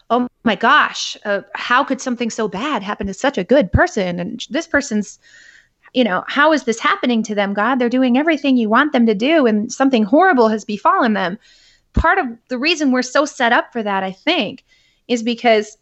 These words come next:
the way we do testimonies, right, in, in modern churches, it's very, "Let me get up and tell you a story about this thing that was bad that was happening in my life. And here's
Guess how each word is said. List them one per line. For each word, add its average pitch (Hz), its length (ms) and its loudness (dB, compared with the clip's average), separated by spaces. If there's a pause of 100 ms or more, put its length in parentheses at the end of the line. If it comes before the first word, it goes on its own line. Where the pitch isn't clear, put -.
(160)
the 226 140 4
way 269 300 4
we 302 140 2
do 233 120 0
testimonies, 202 1000 -6
right, 190 380 -2
in, 202 280 -2
in 208 160 4
modern 208 300 2
churches, 185 680 0
it's 226 240 0
very, 254 720 2 (840)
"Let 247 120 6
me 320 80 6
get 320 140 2
up 269 160 2
and 233 100 2
tell 233 180 0
you 247 140 0
a 254 60 -6
story 208 680 -2
about 185 340 -4
this - 220 -8
thing 247 400 2
that 233 120 -2
was 214 120 -6
bad 202 400 2
that - 80 -10
was 185 100 -12
happening 196 440 -4
in 196 60 -6
my 185 120 -2
life. 180 520 -4 (480)
And 208 140 2
here's 269 580 4